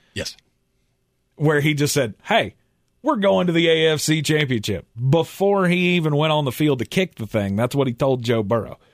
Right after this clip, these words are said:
Speaker 2: I, you gotta respect a kid with those kinds of cojones.
Speaker 1: Well, I mean, and, and, and just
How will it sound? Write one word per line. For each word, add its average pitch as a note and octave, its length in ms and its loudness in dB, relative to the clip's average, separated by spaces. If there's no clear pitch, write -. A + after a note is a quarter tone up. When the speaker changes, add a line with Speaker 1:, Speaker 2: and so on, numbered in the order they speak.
Speaker 2:
I, C#3 100 2
you C#3 200 -2
gotta E3 260 2
respect B2 420 0
a G#2+ 60 -8
kid G#2+ 320 -2
with - 160 -12
those A#2+ 400 0
kinds G#2 340 -6
of G#2+ 80 -10
cojones. G2+ 720 -6
Speaker 1:
Well, C#3+ 160 0
I - 20 -4
mean, D3 240 -2
and, B2 160 -4
and, B2+ 300 -4
and C3+ 200 -2
just E3+ 260 -2